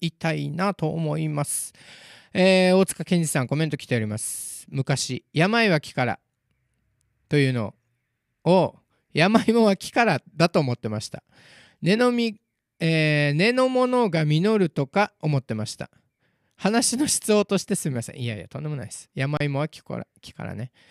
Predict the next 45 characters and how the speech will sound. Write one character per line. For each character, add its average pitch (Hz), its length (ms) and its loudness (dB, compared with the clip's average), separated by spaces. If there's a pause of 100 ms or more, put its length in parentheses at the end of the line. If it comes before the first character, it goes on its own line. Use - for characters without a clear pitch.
(220)
う - 60 -12
ま 190 120 -2
い - 20 -2
で 123 60 -4
す - 100 -18
ね。 - 280 -10 (540)
え 165 960 0
ー - 40 -8
っ - 20 -20 (180)
と、 139 1200 0
そ - 140 -6
ん 143 60 -4
な 151 100 -10
も 131 120 -4
ん 117 60 -10
か。 - 120 -20 (600)
え 170 140 0
ー、 - 20 4
ル 220 120 6
ド 269 80 6
ル 269 80 4
フ 240 40 2
さ - 200 -2
ん、 120 40 -6
コ 135 80 -4
メ 131 100 0
ン - 20 -6
ト - 80 -14
来 - 60 -20
て 120 100 -8
ま 113 80 -4
す - 120 -8
ね。 185 200 2
さ 202 100 0
っ 208 60 0
き 175 140 -4
の 135 100 0
貝 214 400 0
原 151 320 0
さ 135 200 -4
ん 143 80 0
へ 165 60 0
の 170 100 0
答 - 280 -8
え。 - 80 -18